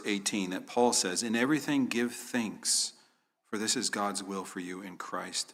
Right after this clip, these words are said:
Jesus." How do we encourage ourselves,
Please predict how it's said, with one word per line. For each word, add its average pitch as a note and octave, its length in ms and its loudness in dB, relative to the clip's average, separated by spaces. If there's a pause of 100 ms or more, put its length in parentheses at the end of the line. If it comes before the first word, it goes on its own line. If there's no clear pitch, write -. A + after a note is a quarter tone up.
(140)
Jesus." - 680 -6 (2750)
How F3+ 340 8
do F3 140 4
we C3 420 4
encourage A2 580 4
ourselves, F2+ 880 0